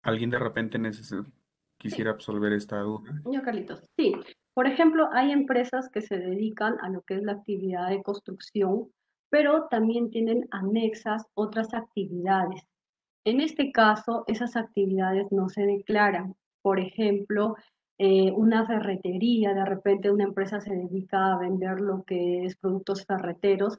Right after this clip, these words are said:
Speaker 2: En ese caso no se declara la venta de esos productos,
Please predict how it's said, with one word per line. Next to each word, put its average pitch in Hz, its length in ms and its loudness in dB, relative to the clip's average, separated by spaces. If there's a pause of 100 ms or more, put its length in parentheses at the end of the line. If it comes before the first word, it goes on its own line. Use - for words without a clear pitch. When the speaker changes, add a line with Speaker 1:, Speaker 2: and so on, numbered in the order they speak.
Speaker 2:
En 220 140 4
ese 254 220 -4
caso 226 340 -2
no 214 260 2
se 240 180 -2
declara 202 500 2
la 175 180 -4
venta 180 320 -4
de 180 80 -4
esos 185 240 -8
productos, 240 580 -2